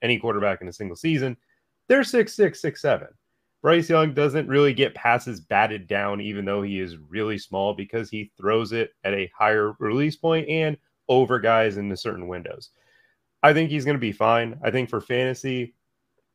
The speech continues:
it'll take going to the Lions for me to kind of bump him up. Like, if he ends up with the Texans, and even if they take, uh, J S N with their s-,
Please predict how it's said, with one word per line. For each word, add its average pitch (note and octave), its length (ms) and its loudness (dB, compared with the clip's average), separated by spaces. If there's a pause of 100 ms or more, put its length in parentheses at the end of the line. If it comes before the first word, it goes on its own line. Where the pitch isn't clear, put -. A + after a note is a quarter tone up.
(140)
it'll C3 220 4
take C#3+ 240 -2
going C3 240 0
to A#2 60 0
the G2 100 0
Lions G#2 480 -2
for G#2+ 120 -4
me G2+ 200 -4
to F#2+ 80 -2
kind F#2+ 200 -4
of E2+ 80 -8 (120)
bump F#2+ 200 -4
him F#2 220 -8 (100)
up. G#2 280 0 (100)
Like, F#2+ 200 -2 (100)
if G#2 100 -6
he B2+ 160 2
ends B2 160 4
up A2+ 140 0
with G#2 80 -2
the F#2+ 80 -4
Texans, G#2+ 560 0
and G2+ 120 -6
even A#2 220 -2
if A2 140 0
they G2+ 200 0
take, G#2 340 -4 (180)
uh, F2+ 360 2
J A2 200 4
S G2 160 2
N G2 180 -2
with F2 80 -8
their F2 120 -4
s-, - 260 -16